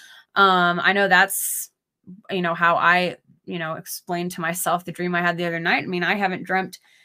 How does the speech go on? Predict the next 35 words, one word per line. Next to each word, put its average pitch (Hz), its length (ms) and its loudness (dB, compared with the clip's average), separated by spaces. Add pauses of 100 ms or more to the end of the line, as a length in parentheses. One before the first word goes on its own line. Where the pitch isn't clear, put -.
(280)
I 202 60 2
haven't 240 160 4
dreamt 233 240 4
about 220 240 4
that 214 200 4
person 214 340 -4
in 214 120 -4
years. 196 1120 -4 (200)
And 196 200 -2
then 190 140 0
all 196 200 4
of 190 60 -8
a 196 80 0
sudden 226 300 -2
I 185 60 0
had 180 120 0
this 175 160 -6
dream 208 220 -6
that 180 100 -4
was, 160 160 -8
like, 151 240 -4 (340)
beyond, 190 600 -4
it - 40 -6
was 185 240 -6 (280)
vivid 254 480 -4
to 262 120 -8
the 214 100 -6
point 220 300 -2
where 202 120 2
I 185 140 6
was 190 120 -2
messed 196 320 -2
up 240 160 -6
<laughs> - 0 -
the - 140 -16